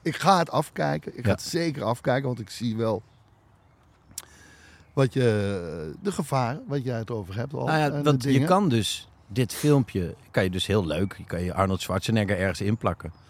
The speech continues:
Speaker 2: Maar, eh,
Speaker 1: Ja.
Speaker 2: je, je, als bijvoorbeeld China zou willen, zouden ze, eh, op TikTok twee filters beschikbaar kunnen stellen, waarop je jezelf filmt,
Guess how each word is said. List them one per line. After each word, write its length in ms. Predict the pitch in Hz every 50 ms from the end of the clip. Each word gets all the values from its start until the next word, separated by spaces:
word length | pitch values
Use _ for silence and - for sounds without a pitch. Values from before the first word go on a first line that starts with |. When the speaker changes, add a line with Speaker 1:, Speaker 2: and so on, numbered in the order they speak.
| - - - - _
Speaker 2:
Maar, 360 | - 147 135 120 131 151 - - - _ _ _ _ _
eh, 240 | - 139 127 120 -
Speaker 1:
Ja. 180 | 196 220 - - -
Speaker 2:
je, 180 | - - 127 - - - _ _ _ _
je, 140 | - 143 123 113 120 - -
als 360 | 139 135 127 123 - - -
bijvoorbeeld 560 | - 123 113 - 139 123 113 113 110 101 -
China 400 | - - 180 202 190 143 117 101
zou 200 | - 113 101 101
willen, 360 | 123 156 127 92 90 190 247 - - _ _ _ _ _ _
zouden 440 | 117 - 110 98 95 92 90 87 82
ze, 360 | - 90 82 78 73 76 - - _ _
eh, 120 | _ 87 85 80 80 76 76 -
op 120 | - 101 - -
TikTok 480 | - 175 170 - - - 82 - - -
twee 220 | - - 120 107
filters 540 | 95 - - 165 170 - - 87 87 - - -
beschikbaar 640 | 90 87 - 110 - - 170 185 - - 101 90
kunnen 240 | 85 - - 90 87
stellen, 340 | - - - 87 85 165 220 - _ _ _ _ _ _
waarop 300 | - 110 104 92 92 -
je 140 | - 92 87
jezelf 440 | 87 90 80 76 113 143 175 180 -
filmt, 580 | - - 131 139 208 302 330 - - - -